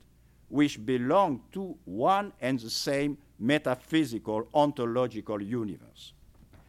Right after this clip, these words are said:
Now, the rupture between human subjectivity and nature,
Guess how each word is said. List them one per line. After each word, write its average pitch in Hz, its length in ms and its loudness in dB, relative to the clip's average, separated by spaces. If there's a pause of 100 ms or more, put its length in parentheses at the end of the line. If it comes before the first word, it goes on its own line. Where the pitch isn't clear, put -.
(440)
Now, 185 500 4 (640)
the 160 140 6
rupture 135 640 2 (180)
between 151 380 0
human 180 440 0
subjectivity 160 960 -4
and 131 220 0
nature, 135 600 -2